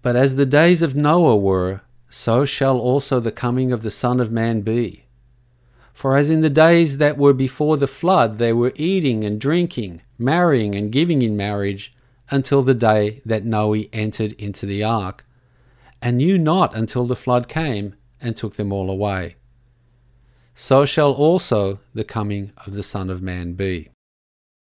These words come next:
So how were things in the days of Noah? They were carrying on life as usual, utterly absorbed in worldly pursuits and completely unaware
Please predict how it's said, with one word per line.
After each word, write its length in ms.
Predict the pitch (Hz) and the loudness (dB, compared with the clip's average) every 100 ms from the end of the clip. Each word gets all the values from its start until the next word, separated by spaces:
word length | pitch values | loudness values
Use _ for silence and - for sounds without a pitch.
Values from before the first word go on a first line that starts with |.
| _ _ _ | _ _ _
So 180 | - 139 | -6 -2
how 200 | 135 175 | 2 2
were 220 | 156 190 | 4 2
things 360 | 185 139 110 101 | 2 0 0 0
in 120 | 107 | -2
the 120 | 104 | -2
days 340 | 101 104 101 98 | 0 2 0 -2
of 120 | 92 | -4
Noah? 480 | 98 92 85 82 - _ _ _ _ _ _ _ _ - | -2 -2 -4 -8 -16 _ _ _ _ _ _ _ _ -4
They 180 | 107 | 2
were 140 | 120 131 | 4 4
carrying 460 | - 139 147 151 | 4 2 4 4
on 260 | 139 131 123 | 4 4 4
life 300 | 110 113 - | 2 0 0
as 160 | 113 101 | -2 0
usual, 600 | 104 107 98 92 85 _ _ _ _ | 0 0 -2 -6 -8 _ _ _ _
utterly 400 | 120 135 160 156 | -2 0 0 2
absorbed 580 | 147 113 107 117 113 104 | 2 0 0 0 0 -2
in 160 | 101 95 | -4 -2
worldly 440 | 107 117 117 127 | 0 0 0 -2
pursuits 680 | 123 131 - 117 107 - - - | -2 -4 -2 0 0 -4 -12 -10
and 180 | 110 | -10
completely 640 | - 110 107 143 165 160 160 | -8 -8 -6 -6 -4 -4 -4
unaware 720 | 131 131 123 113 101 98 98 | 0 0 0 0 0 -2 -6